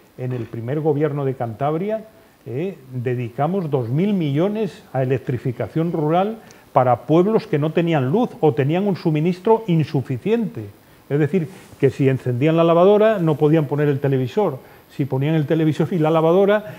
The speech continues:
pues no tenían luz en casa. Es decir, que, que los problemas de Cantabria eran muy grandes y muy importantes, ¿eh? Bueno, con el tiempo, pues, se han ido suavizando, se han ido solucionando, ¿eh? Y yo creo que la figura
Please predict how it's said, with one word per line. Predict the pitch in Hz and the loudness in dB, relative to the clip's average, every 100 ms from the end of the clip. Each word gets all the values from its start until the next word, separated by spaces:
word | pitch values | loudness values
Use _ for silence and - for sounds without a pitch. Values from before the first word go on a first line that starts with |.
| - - | -18 -12
pues | - 131 | -2 0
no | 160 | 2
tenían | 170 156 151 | 2 2 2
luz | 147 | 0
en | 139 120 | -2 -2
casa. | 196 - 139 123 | -2 -2 -8 -8
Es | 127 | -4
decir, | 147 170 156 | -2 0 -2
que, | 135 139 127 - - - - _ - | -2 -4 -4 -10 -20 -20 -20 _ -2
que | 131 131 131 131 | 2 4 4 0
los | 139 - | -4 -2
problemas | 151 190 220 | -2 0 0
de | 160 | -2
Cantabria | 156 143 170 175 180 | -2 -4 -4 -4 -2
eran | 175 180 156 - _ _ - | -2 -4 -10 -18 _ _ -10
muy | 123 147 196 139 | -4 -2 0 0
grandes | 135 165 180 - 175 | -2 -2 -4 -6 -8
y | 135 | -6
muy | 127 151 | -2 0
importantes, | 170 131 120 - 101 92 - - - _ _ - | 0 0 -6 -8 -16 -16 -20 -20 -20 _ _ -14
¿eh? | 135 175 - - - - _ - | -14 -14 -20 -20 -20 -20 _ -8
Bueno, | 196 165 - | -8 -10 -8
con | 127 123 | -4 -4
el | 110 | -4
tiempo, | 160 156 175 190 | -2 -2 -2 -2
pues, | 151 - | -4 -4
se | |
han | 127 127 | -4 -4
ido | 120 127 123 123 120 - | -2 -2 -2 -4 -6 -6
suavizando, | 123 120 113 190 196 220 | -6 -6 -4 -4 -4 -6
se | 196 139 | -6 -4
han | |
ido | 127 131 | -4 -4
solucionando, | - 127 117 139 180 196 202 214 - - - - - | -4 -6 -4 -4 -2 -4 -6 -10 -16 -20 -20 -20 -10
¿eh? | 135 196 | -8 -6
Y | 147 | -4
yo | 123 117 | -4 -2
creo | 143 | -2
que | 151 | 0
la | 160 | -2
figura | - 120 113 139 135 | -2 -6 -4 -2 -4